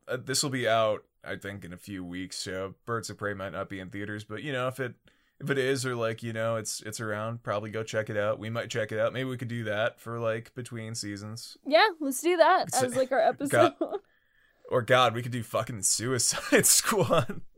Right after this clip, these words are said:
Speaker 2: Uh,
Speaker 1: Which I've
Speaker 2: don't
Speaker 1: heard,
Speaker 2: make
Speaker 1: I've
Speaker 2: me
Speaker 1: heard is
Speaker 2: watch that.
Speaker 1: terrible.
Speaker 2: I've watched it. It's
Speaker 1: Oh, no.
Speaker 2: so, oh my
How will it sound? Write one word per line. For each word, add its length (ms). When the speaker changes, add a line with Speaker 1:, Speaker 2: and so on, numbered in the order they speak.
Speaker 2:
Uh, 520
Speaker 1:
Which 120
I've 80
Speaker 2:
don't 140
Speaker 1:
heard, 80
Speaker 2:
make 100
Speaker 1:
I've 140
Speaker 2:
me 60
Speaker 1:
heard 140
is 40
Speaker 2:
watch 220
that. 120
Speaker 1:
terrible. 360
Speaker 2:
I've 300
watched 720
it. 440
It's 440
Speaker 1:
Oh, 120
no. 60
Speaker 2:
so, 680
oh 360
my 180